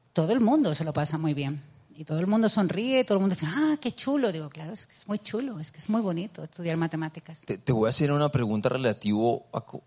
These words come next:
Speaker 2: a como los diversos estilos que podría tener la divulgación de matemáticas escrita.
Speaker 1: Sí.
Speaker 2: Em,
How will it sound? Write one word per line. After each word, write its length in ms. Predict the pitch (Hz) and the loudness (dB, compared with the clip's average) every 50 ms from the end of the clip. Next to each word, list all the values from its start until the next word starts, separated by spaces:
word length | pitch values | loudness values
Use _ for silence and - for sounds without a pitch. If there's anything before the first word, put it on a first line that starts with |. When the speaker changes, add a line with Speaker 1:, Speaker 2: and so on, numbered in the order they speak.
| - | -16
Speaker 2:
a 80 | - 95 | -18 -18
como 280 | - - - 110 104 98 | -16 -12 -10 -6 -4 -4
los 160 | 101 101 104 | -4 -4 -2
diversos 520 | 107 107 107 110 120 123 - - 156 151 | -2 0 4 4 4 4 4 0 -2 -2
estilos 600 | 147 127 - - - - 156 156 160 170 160 151 | -2 -4 -4 -6 -4 -2 0 0 2 0 0 -2
que 80 | - 139 | -4 -8
podría 380 | - 117 104 98 95 101 113 | -4 -2 -2 0 0 0 -2
tener 320 | - 127 107 101 101 104 107 | -2 -2 -4 -2 -2 -2 -2
la 120 | 113 113 | -2 -2
divulgación 680 | 110 117 107 98 98 92 87 - 98 90 92 95 95 92 - | -2 -2 -2 -4 -4 -4 -6 -6 -6 -6 -6 -6 -8 -10 -8
de 80 | - 107 | -6 -6
matemáticas 840 | 110 104 98 98 92 87 85 - - - - 107 107 101 - - - _ _ _ _ _ _ _ _ | -6 -4 -6 -6 -8 -8 -10 -10 -12 -10 -8 -8 -8 -8 -10 -14 -16 _ _ _ _ _ _ _ _
escrita. 500 | - - - - - 170 165 - - - _ _ _ _ - | -16 -14 -12 -8 -6 -6 -6 -6 -10 -14 _ _ _ _ -20
Speaker 1:
Sí. 200 | - - 208 196 _ _ _ _ _ _ _ | -20 -20 -20 -20 _ _ _ _ _ _ _
Speaker 2:
Em, 480 | - 110 107 104 104 101 98 98 95 | -6 -2 0 0 0 2 0 0 -2